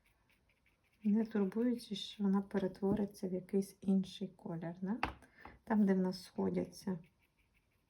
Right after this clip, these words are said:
дві скибочки, ми маємо їх розділити.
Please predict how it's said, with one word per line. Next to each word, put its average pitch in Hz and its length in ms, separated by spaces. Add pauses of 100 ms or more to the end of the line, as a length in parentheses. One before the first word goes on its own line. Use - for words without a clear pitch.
(1200)
дві 185 280
скибочки, 262 600
ми 190 100
маємо 190 340
їх 185 180
розділити. 185 920